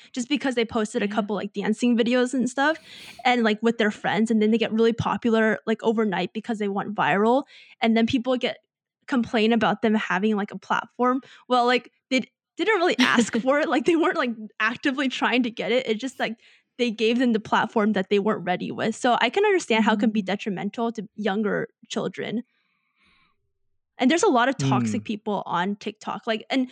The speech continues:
Speaker 1: in terms of, like, social media, there's toxic people all over social media.
Speaker 2: Right.
Speaker 1: There's a lot of negative comments that you can get. However, me being twenty-three years old and almost twenty-four, I don't really take, like, my validation and, like,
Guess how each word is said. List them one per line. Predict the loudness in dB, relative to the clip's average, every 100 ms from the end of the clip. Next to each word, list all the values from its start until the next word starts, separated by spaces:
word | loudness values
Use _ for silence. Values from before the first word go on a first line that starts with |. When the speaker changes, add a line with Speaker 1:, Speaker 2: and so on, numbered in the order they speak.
| -10 -6
Speaker 1:
in | -4
terms | 0 -2
of, | 0
like, | -2
social | 0 -2 0
media, | -2 0 0
there's | 0 -2
toxic | -4 -6 -6
people | -6 -2 -2 0
all | 0 0
over | -2 -2
social | 0 -2 -2
media. | -2 0 0
Speaker 2:
Right. |
Speaker 1:
There's | 0 -2
a | 0
lot | 2
of | 2
negative | 0 -2 -4 -4
comments | -6 -4 -2 -2
that | -6
you | -4
can | -2
get. | 0 0 -2 -8 -20 -6
However, | 0 2 2 2 2
me | 2 2 2 2
being | 2 0
twenty-three | 2 2 2 2 0 2
years | 2 2
old | 0 2 2
and | 0
almost | 0 2 2
twenty-four, | 0 0 0 -2 -2 0 0 -4 _ _ _ -2
I |
don't | 2 2 0
really | -2
take, | -4 -2 -2 0
like, | -2 0
my | 0 0
validation | 2 0 0 0 2 2 2
and, | 0 0
like, | 0 -2